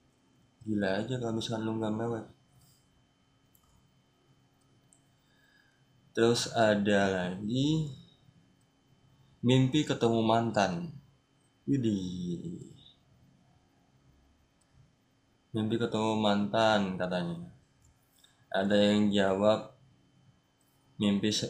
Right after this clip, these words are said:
mimpi ketemu setan kayak mantan. <laughs> Jawabannya lucu-lucu ya.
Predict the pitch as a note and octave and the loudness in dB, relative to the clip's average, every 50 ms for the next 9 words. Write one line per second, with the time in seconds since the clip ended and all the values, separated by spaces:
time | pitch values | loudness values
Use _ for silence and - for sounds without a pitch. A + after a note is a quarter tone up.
0 | - A2 G#2+ G#2 G2+ G#2+ A2+ G2+ A2 - G#2 G2+ G#2 G#2+ G#2 - G#2+ G2+ - - | -6 -4 -4 -2 -2 -2 -2 -4 -2 -2 0 0 0 0 0 2 0 0 2 4
1 | A2 G#2+ G#2+ G#2+ G#2 G2+ G2+ G2+ G2+ G#2 G#2 G#2 G#2+ G#2 - G#2 G#2 G#2 G#2 A2+ | 4 4 4 4 2 2 4 4 4 2 2 2 0 2 4 4 6 6 6 4
2 | B2+ - - - - - - - - - - - _ _ _ _ _ _ _ _ | 2 0 -2 -6 -10 -12 -12 -12 -12 -12 -16 -18 _ _ _ _ _ _ _ _
3 | _ - _ E4+ F#4 - - - - - - - - - - - _ _ _ _ | _ -4 _ 6 8 8 6 4 -4 -10 -10 -10 -10 -12 -14 -18 _ _ _ _
4 | _ - - - - - - - - - - _ _ _ _ _ _ C3 C3 C3+ | _ -18 -16 -14 -12 -10 -10 -10 -12 -16 -20 _ _ _ _ _ _ 2 2 4
5 | C#3+ D#3+ F3+ F#3+ F3+ D#3+ - E3+ F3+ F3 F3 D#3+ C3+ A#2 G#2+ G#2+ | 6 6 6 8 6 6 6 6 6 6 4 4 2 2 2 0